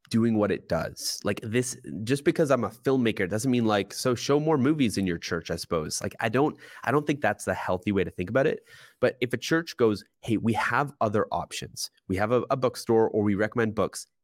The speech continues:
And for those who, who struggle to read or, or, or don't wanna read or prefer a documentary," like, that's perfectly valid as well,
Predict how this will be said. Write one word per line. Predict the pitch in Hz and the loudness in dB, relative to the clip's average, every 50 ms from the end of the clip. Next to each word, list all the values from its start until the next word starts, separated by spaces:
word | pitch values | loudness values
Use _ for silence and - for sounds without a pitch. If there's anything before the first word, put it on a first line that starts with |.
| _ _ _ - | _ _ _ -2
And | - 139 139 123 104 98 92 120 156 - - - _ _ _ _ _ | 0 2 4 4 4 4 2 0 -2 -6 -10 -18 _ _ _ _ _
for | - - 113 | -2 -2 0
those | 101 104 107 104 110 117 113 - | 2 4 4 4 4 2 0 0
who, | - 117 113 101 | 0 2 2 2
who | - 110 | 2 0
struggle | 101 - - 113 113 120 127 | -2 -2 0 0 0 0 0
to | - 120 107 | -2 0 2
read | 101 101 98 98 - - _ _ _ _ _ _ - | 2 2 2 0 -4 -20 _ _ _ _ _ _ 0
or, | - 113 - | 2 2 2
or, | - 120 - | 2 2 2
or | - 127 123 | 2 2 2
don't | 107 - 120 117 - - | 2 4 2 2 2 2
wanna | 110 104 | 2 2
read | 101 104 104 - | 4 2 2 4
or | - 180 180 | 4 2 2
prefer | - - 175 - - - 131 135 143 | 2 -2 -8 -8 -2 0 2 4 4
a | 131 104 | 4 4
documentary," | 107 107 107 - 101 95 117 113 87 87 95 | 2 0 0 0 -2 0 0 0 2 0 -2
like, | 78 87 85 78 | -2 -4 -8 -6
that's | - 98 98 - | -6 -6 -6 -2
perfectly | - 104 95 87 95 90 | 0 0 0 0 0 -2
valid | 85 95 90 90 87 87 | 0 2 2 0 0 -2
as | 87 85 | -4 -2
well, | 92 87 87 104 - | 0 2 2 0 -2